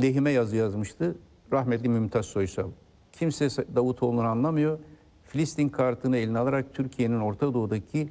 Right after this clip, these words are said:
liderlik konumunu güçlendirmek istiyor diye Cumhuriyet Gazetesi'nde o zaman iktidara karşı olmakla birlikte yazmıştı.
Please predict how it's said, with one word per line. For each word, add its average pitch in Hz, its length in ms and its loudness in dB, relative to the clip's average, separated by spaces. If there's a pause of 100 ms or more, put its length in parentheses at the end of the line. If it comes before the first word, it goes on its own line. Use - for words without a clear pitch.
(100)
liderlik 117 500 0
konumunu 113 340 0
güçlendirmek 104 580 -2
istiyor 92 360 -4
diye 127 160 0 (280)
Cumhuriyet 160 360 2
Gazetesi'nde 107 600 -4 (260)
o 131 120 0
zaman 120 220 2
iktidara 107 540 -2
karşı 104 320 -2
olmakla 107 340 -2
birlikte 92 260 -2
yazmıştı. 90 360 -2